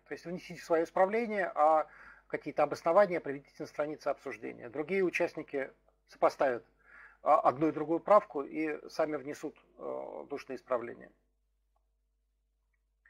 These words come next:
А, если вы не знаете, как нужно исправить, и просто пон-, хотите, э, указать на какие-то сомнительные утверждения, то вы можете использовать специальные шаблоны.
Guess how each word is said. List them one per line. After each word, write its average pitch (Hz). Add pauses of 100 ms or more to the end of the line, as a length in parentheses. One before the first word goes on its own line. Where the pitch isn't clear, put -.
(600)
А, 131 (1900)
если 165
вы 180
не 185
знаете, 160
как - (160)
нужно 151
исправить, 131
и -
просто 165
пон-, 151 (480)
хотите, 151
э, 143
указать 143
на 139 (240)
какие-то -
сомнительные 147
утверждения, 160 (540)
то 202
вы 202
можете 180
использовать 160
специальные 151
шаблоны. 135